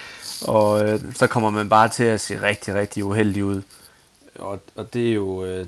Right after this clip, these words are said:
det er jo synd for Johan. Øhm, han har været en fantastisk, øh, straffesparkskytte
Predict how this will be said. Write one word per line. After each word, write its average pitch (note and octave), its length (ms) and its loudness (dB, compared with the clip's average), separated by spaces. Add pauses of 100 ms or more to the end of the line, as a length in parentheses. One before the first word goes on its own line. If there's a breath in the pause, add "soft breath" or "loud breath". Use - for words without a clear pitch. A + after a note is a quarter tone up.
(200)
det - 80 -14
er G#2+ 40 -2
jo G#2+ 80 -2
synd A#2+ 240 -2
for G#2+ 100 -8
Johan. A2+ 360 -4 (540 soft breath)
Øhm, G2 640 -4 (220)
han G#2+ 180 -8
har A2 100 -4
været G2 380 -4
en G2 180 -10 (200)
fantastisk, G#2+ 800 -6
øh, A2 360 -8
straffesparkskytte G#2 960 -8